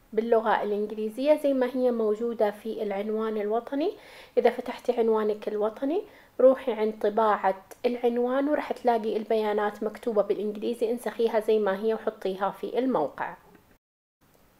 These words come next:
أمر الشراء كان بتاريخ ستة مارس. التأخير كان من، آه، شركة الشحن ال دي اتش ال، مو من الموقع. يعني الخيوط وصلت لي الرياض في يومين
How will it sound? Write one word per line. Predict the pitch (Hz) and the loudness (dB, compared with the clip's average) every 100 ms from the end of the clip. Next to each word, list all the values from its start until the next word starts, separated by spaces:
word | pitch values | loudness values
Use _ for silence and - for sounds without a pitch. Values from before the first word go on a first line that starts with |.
| _ _ _ - | _ _ _ 2
أمر | 285 302 | 4 4
الشراء | 311 - - 254 233 | 2 0 0 2 2
كان | - 240 240 | 4 2 4
بتاريخ | 220 220 196 202 185 - | 2 4 2 2 -2 -2
ستة | 220 - - | -4 -4 0
مارس. | 202 185 190 254 - - - _ _ _ - | 0 2 2 2 -2 -20 -20 _ _ _ -12
التأخير | 247 - 254 - 294 294 - | -6 -4 -6 -4 -4 -4 -8
كان | - 262 269 262 247 | -6 -4 -2 -2 -2
من، | 254 254 - | -4 -4 -8
آه، | 208 208 | -12 -12
شركة | 214 240 226 226 220 | -8 -6 -6 -6 -12
الشحن | 202 - 247 240 247 | -12 -10 -10 -8 -6
ال | 226 208 196 | -6 -6 -8
دي | 226 214 | -8 -6
اتش | 196 - | -8 -12
ال، | - 196 233 262 | -10 -4 -4 -4
مو | 254 247 | -4 -2
من | 226 208 | -4 -6
الموقع. | 196 208 247 262 269 | -4 -4 -6 -6 -6
يعني | 247 220 208 - 208 | -4 -6 -8 -10 -10
الخيوط | 208 208 - 254 262 254 | -10 -10 -6 -6 -4 -8
وصلت | 247 220 208 226 | -8 -8 -8 -4
لي | 220 220 | -4 -2
الرياض | 226 208 202 190 196 196 - _ _ | -2 -4 -4 -2 -4 -6 -20 _ _
في | - 233 | -14 -4
يومين | 220 196 190 190 233 | -2 0 -2 -4 -4